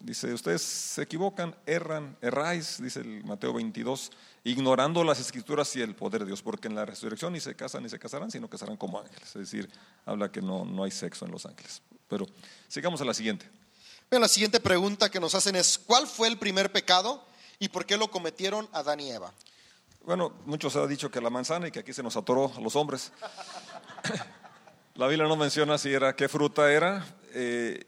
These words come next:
Speaker 1: y lo que sí es claro que es la desobediencia. El primer pecado es la desobediencia, es la rebelión, la anarquía, hacer las cosas a mi manera, que es la decisión de tomar las decisiones y conocer el bien y el mal sin Dios. Es decir, una, es cortar con Dios.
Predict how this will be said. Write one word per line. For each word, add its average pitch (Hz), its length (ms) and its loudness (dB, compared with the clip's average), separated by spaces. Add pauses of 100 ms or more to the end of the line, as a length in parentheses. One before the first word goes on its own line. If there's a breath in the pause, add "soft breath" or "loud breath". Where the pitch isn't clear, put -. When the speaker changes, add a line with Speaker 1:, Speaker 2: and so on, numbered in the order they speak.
Speaker 1:
y 127 140 -2
lo 120 200 0
que 123 140 -4
sí 156 400 0
es 151 240 0
claro 151 360 2
que 135 80 -2
es 127 140 -2
la 123 140 2
desobediencia. 113 640 0
El 95 80 -6
primer 123 200 -4
pecado 143 280 -2
es 135 40 -6
la 127 100 -2
desobediencia, 101 680 -4
es 113 80 -6
la 117 140 2
rebelión, 98 640 -4
la 95 100 -4
anarquía, 95 600 -6 (380 soft breath)
hacer 120 280 -4
las 127 160 -2
cosas 131 340 -2
a 117 60 -6
mi 104 140 -4
manera, 104 420 -2 (640 soft breath)
que 117 120 -2
es 117 100 -4
la 117 140 2
decisión 107 420 0
de 117 80 -2
tomar 117 300 -2
las 110 120 0
decisiones 120 540 -4
y 110 40 -10
conocer 117 520 -2
el 101 220 -6
bien 123 260 -2
y 135 60 -2
el 113 120 0
mal 131 340 -4 (240)
sin 123 280 -4
Dios. 104 260 -2
Es - 180 -10
decir, 107 180 -6
una, 117 260 -4
es 113 100 -4
cortar 147 380 2
con 117 160 -4
Dios. - 400 -12